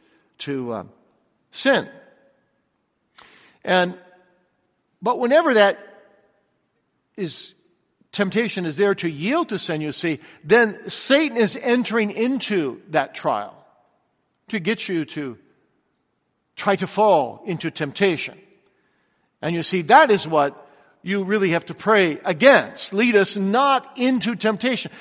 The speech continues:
Don't let me fall into temptation, Lord. Give me the strength to resist temptation. Deliver me from evil. Deliver me from the evil one," literally. That is, the tempter,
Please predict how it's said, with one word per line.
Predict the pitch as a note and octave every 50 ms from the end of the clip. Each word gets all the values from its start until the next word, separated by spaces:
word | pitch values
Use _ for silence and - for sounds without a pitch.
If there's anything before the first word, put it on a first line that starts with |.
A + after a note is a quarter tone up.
| - - -
Don't | G3 B3+ D#4+ D#4+ C#4
let | C#4+ C#4+ B3+
me | B3+ A#3+
fall | G#3 - - - B3 B3 C4+ C4+ C4
into | C4 G3+ A#3 A#3+
temptation, | F#3+ - A3+ A3 G#3 - - A3 A#3+ A3+ - - G3+ E3+
Lord. | D#3 D#3 D3 - - - - - -
Give | D3+ C4+ D#4+
me | D#4 D4 B3+
the | B3+ A#3
strength | - - - - - A3+ B3 A#3+ G#3+ F3+ C3+ - - - - - -
to | - G3+
resist | G3 G3+ E3 A2 D3 A#3 C#4+ - - -
temptation. | - B3+ A#3 F3+ - G#3+ F3+ E3 - - E3+ - - - - - -
Deliver | D#3 A3 A3 A3 A#3 C#4 D#4 D4 D4+ D4
me | B3 A#3+ A#3 G3+ F#3 E3 C#3+
from | - - - - - - G3+ F3+ F3+
evil. | F#3+ G3+ G3+ C3+ C3+ - - - - _ _
Deliver | F#3 G#3+ A#3 C4+ C#4+ C4 C#4 B3
me | A3+ A3+ A3 A3 G3
from | - - A3 G#3+ G#3 F#3+ - - -
the | D#3+ E3 A3+
evil | A3 C4+ A#3+ A3+ A3+ E3+ F#3+ F#3+ F#3 F#3
one," | E3 D#3 G3 A3 G#3+ F#3+ D3+ C3 A#2+ A#2+ -
literally. | - D#3+ F3+ G3+ F#3 F3+ D#3+ D3 C#3+ C3+ A#2+ - - - -
That | - G3+ G#3 G#3
is, | G3+ F#3 F3 - - - - -
the | - G#3
tempter, | G3+ - - B3+ C4+ D4 - - G#3 D3+ A2 - -